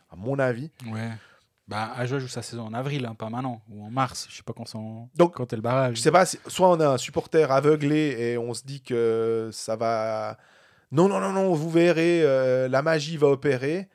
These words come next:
Speaker 1: Euh, là où on s'était trompé, c'est sur la, les capacités à Hazen et De Vos à marquer des points à l'appel en National League. Euh, ça, on fait, on peut faire notre mea culpa en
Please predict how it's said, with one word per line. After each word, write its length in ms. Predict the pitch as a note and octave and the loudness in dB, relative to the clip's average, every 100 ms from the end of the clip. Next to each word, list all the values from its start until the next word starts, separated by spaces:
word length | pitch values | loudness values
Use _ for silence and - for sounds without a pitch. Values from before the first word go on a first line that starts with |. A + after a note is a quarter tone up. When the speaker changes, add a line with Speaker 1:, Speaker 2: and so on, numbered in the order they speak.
| _ _ _ _ _ - | _ _ _ _ _ -12
Speaker 1:
Euh, 420 | A#2+ A#2+ C3 A#2+ A#2+ - _ - | -8 -6 -6 -10 -12 -20 _ -2
là 120 | D3+ | 6
où 100 | E3+ | 6
on 40 | F#3 | 6
s'était 280 | F3+ E3+ - | 4 4 2
trompé, 420 | E3+ E3 D#3+ D3 | 0 -2 0 0
c'est 160 | - | -2
sur 240 | A2+ - C3 | -8 -6 -2
la, 160 | A#2 | -2
les 140 | A#2+ A#2 | -2 -4
capacités 520 | C#3 D3 C#3+ D3 D3 | -4 -4 -6 -6 0
à 100 | B2 | 2
Hazen 220 | C3 C#3 | 2 -2
et 60 | C3 | -4
De 80 | C3 | -4
Vos 200 | C3+ C3 - - | -2 -6 -8 -8
à 280 | A2 A2 G#2+ G#2 _ _ _ | -6 -6 -6 -10 _ _ _
marquer 640 | A#2+ A#2+ C#3 - E3 D3 C3 _ _ | -20 -6 -6 -4 -4 -4 -4 _ _
des 140 | B2+ C3+ | -4 -4
points 380 | C#3+ C#3+ C3+ C3 _ - | 0 0 0 -2 _ -2
à 80 | |
l'appel 520 | A#2+ B2+ D3+ C#3+ A#2+ - - | 0 2 4 4 2 -4 -10
en 320 | A2+ A2+ A2 | -8 -6 -6
National 380 | A2+ A#2 B2+ A#2 | -6 -8 -6 -6
League. 220 | C3+ F3 _ _ _ _ _ _ | -8 -12 _ _ _ _ _ _
Euh, 140 | G2+ G2+ | -12 -12
ça, 260 | - A#2 A#2+ | -2 0 0
on 180 | G#2+ G2 | -2 -8
fait, 340 | - G#2+ G2+ | -10 -8 -8
on 60 | F#2 | -10
peut 120 | A2+ | -10
faire 180 | G2+ A#2+ | -8 -6
notre 160 | B2 B2 | -6 -6
mea 120 | A#2+ | -8
culpa 500 | - B2+ B2+ A#2+ G#2+ | -8 -2 0 0 -2
en 140 | G2 | -8